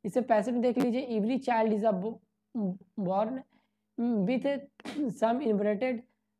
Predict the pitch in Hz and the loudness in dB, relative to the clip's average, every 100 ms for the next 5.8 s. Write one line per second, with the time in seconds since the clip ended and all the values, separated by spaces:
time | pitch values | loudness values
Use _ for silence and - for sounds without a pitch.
0 | _ _ _ - 202 202 254 226 - 269 | _ _ _ 4 4 4 0 0 -2 -2
1 | 254 254 208 233 220 233 233 214 214 190 | -2 0 0 0 2 2 0 -2 -4 -2
2 | 220 - 247 233 233 233 185 170 160 - | -2 -2 -2 -2 -4 -4 -4 -4 -6 -8
3 | 220 226 196 175 190 214 247 202 240 180 | -6 -2 0 0 0 -2 -4 -6 -6 -4
4 | 170 170 190 202 233 165 160 165 175 196 | -4 -4 -6 -8 -8 -4 -2 -2 -4 -6
5 | 175 170 180 190 - 160 165 156 | -8 -8 -8 -8 -8 -6 -6 -8